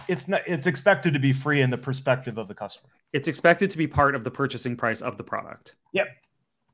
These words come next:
Speaker 1: Yeah.
Speaker 2: So, like, you wouldn't pay separately for a manual, for instance,
Speaker 1: I'm
Speaker 2: for
Speaker 1: only
Speaker 2: if you
Speaker 1: pushing
Speaker 2: really
Speaker 1: back
Speaker 2: bought a
Speaker 1: on that
Speaker 2: product.
Speaker 1: concept of free is that I hate using that term free because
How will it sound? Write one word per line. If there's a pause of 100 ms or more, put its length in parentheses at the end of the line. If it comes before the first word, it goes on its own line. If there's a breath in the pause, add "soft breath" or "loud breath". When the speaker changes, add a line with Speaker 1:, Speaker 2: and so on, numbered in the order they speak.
(120)
Speaker 1:
Yeah.
Speaker 2:
So,
like,
you
wouldn't
pay
separately
for
a
manual,
for
instance, (400)
Speaker 1:
I'm
Speaker 2:
for
Speaker 1:
only
Speaker 2:
if
you
Speaker 1:
pushing
Speaker 2:
really
Speaker 1:
back
Speaker 2:
bought
a
Speaker 1:
on
that
Speaker 2:
product.
Speaker 1:
concept
of
free
is
that
I
hate
using
that
term
free (640 soft breath)
because